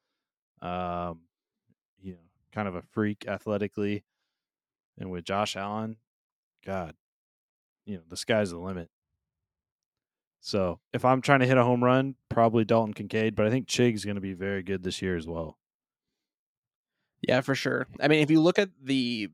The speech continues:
Speaker 2: best tight ends in the game right now, the Travis Kelce, Mark Andrews, and George Kittles of the world,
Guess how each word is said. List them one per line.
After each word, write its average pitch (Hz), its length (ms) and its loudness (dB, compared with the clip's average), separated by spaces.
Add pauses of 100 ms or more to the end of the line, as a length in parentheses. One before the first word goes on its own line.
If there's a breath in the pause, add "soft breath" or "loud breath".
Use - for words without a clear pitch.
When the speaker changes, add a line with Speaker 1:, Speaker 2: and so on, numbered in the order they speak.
(100)
Speaker 2:
best 135 260 2
tight 131 160 4
ends 131 160 -2
in 127 80 -2
the 120 40 -4
game 120 220 -2
right 117 180 2
now, 117 320 0 (540)
the 143 120 -2
Travis 127 340 2
Kelce, 127 360 0
Mark 123 300 0
Andrews, 120 320 -2
and 120 80 -10
George 123 280 -4
Kittles 127 260 0
of 127 80 0
the 135 60 2
world, 139 240 0